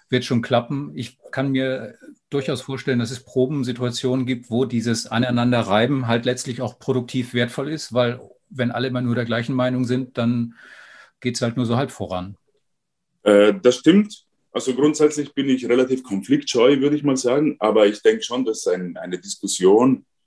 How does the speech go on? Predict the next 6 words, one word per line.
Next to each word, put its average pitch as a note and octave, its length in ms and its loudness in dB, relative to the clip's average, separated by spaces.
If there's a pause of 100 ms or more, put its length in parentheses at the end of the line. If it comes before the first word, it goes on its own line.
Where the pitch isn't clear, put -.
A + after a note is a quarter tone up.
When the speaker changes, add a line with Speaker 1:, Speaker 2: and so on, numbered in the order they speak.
(460)
Speaker 2:
ähm, E2 840 2 (680)
sehr F#2+ 380 4
zielführend G2 600 4
ist. - 360 -4
Nur, A#2 640 4 (1400)
ähm, F#2 580 0